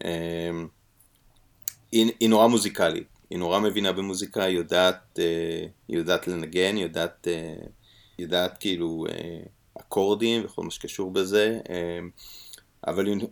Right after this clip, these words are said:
היא נותנת לך לעשות מה שאתה אמור לעשות, והיא לא, אה, היא לא בהכרח, את יודעת, באה ומתחילה לשנות מוזיקלית, או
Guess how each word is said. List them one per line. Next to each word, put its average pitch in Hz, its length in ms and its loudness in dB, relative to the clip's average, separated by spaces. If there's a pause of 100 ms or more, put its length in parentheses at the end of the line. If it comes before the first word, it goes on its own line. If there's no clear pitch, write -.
היא 110 80 2
נותנת 123 420 6
לך - 280 0
לעשות 101 580 2 (400)
מה 92 140 -2
שאתה 95 200 2
אמור 90 240 0
לעשות, - 720 0 (340)
והיא 85 460 -4
לא, 104 500 4 (800)
אה, 87 60 -2
היא 85 340 -2
לא 95 100 0
בהכרח, 101 640 2
את - 60 -16
יודעת, 90 300 2 (140)
באה 90 360 2
ומתחילה 87 400 0
לשנות 92 500 -2
מוזיקלית, 90 760 2
או 92 200 0